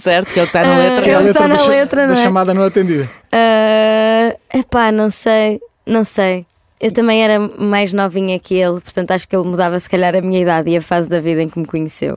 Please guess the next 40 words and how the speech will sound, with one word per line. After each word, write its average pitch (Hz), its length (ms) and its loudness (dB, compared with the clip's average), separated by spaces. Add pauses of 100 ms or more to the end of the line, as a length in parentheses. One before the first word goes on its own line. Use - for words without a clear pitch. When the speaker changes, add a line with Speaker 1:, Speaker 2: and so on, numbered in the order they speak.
(120)
Speaker 1:
E 180 140 -4
o 170 60 -4
que 185 100 -2
é 180 60 -2
que - 60 -18
tu 190 100 0
mudavas 180 400 0
nele 175 260 -2
também 151 260 -6
já 160 180 -2
agora? 165 180 -2
Speaker 3:
Isso - 160 0
Speaker 1:
Só - 80 2
Speaker 3:
agora 190 180 2
é - 20 2
um 196 60 0
Speaker 1:
tem 214 80 -2
Speaker 3:
problema 220 340 4
que 220 60 4
é 220 80 2
Speaker 1:
todos, 180 440 2
Speaker 3:
dele. 123 80 -6 (680)
Speaker 2:
<laughs> 247 80 0
Tudo, 220 420 4
imagina. 262 460 2
Speaker 1:
Exato, 240 720 0
eu 294 140 0
mudava 247 240 2
tudo. 277 360 2
Por 202 120 0
isso 262 180 -2
é 302 60 0
que 269 80 -6
mudei 320 220 0
de 330 60 -4
namorado. 320 640 -4
Speaker 2:
Eh. 208 600 -2 (200)
Speaker 1:
Estou 190 160 -2
a - 20 0
brincar. 151 320 -4